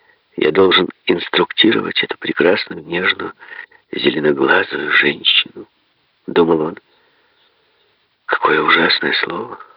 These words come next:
"инструктировать". Особенно в приложении к той, которая любит.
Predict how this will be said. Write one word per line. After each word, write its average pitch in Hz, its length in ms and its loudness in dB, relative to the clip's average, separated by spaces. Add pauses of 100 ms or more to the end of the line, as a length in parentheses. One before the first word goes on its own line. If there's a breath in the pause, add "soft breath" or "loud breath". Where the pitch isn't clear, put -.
(460 loud breath)
"инструктировать". - 1500 -4 (1200)
Особенно 76 480 2
в - 120 -4
приложении 80 600 4
к - 120 -12
той, 80 180 4
которая 65 500 0
любит. 64 420 -4